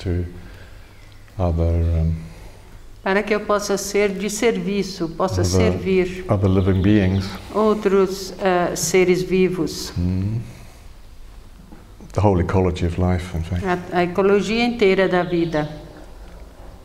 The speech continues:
Speaker 1: Including the rocks.
Speaker 2: Inclusive as, um, pedras.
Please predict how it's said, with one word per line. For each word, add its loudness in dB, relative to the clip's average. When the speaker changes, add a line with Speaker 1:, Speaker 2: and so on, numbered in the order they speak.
Speaker 1:
Including -2
the -2
rocks. -2
Speaker 2:
Inclusive 2
as, 0
um, 2
pedras. -2